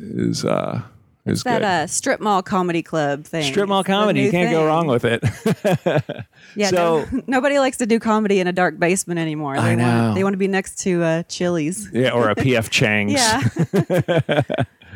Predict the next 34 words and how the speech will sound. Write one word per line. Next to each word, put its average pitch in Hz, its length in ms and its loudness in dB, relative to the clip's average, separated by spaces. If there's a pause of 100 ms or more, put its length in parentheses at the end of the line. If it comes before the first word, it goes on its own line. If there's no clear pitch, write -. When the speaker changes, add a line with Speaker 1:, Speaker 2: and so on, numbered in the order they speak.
Speaker 1:
That's 151 200 0
what 156 80 2
I've 147 140 2
noticed. 151 380 0
I 127 80 2
don't 131 140 2
know 123 80 2
if 113 100 -4
you, 120 240 -4
I 113 140 0
work 113 220 0
a 113 40 2
lot 104 180 4
of 101 80 -2
the 101 80 0
improvs 101 440 0
in 95 80 -2
the 95 80 -2
country, 95 400 -4
and 95 100 -4
they're 92 140 0
always 101 500 0
next 104 280 -2
to 107 100 0
a 98 60 0
P 107 140 -2
F 101 120 0
Chang's 107 500 0 (240)
and 101 140 0
an 98 100 0
Old 101 200 0
Navy. 98 360 -2 (720)
Speaker 2:
Oh, 254 140 -2
yeah. 180 420 -2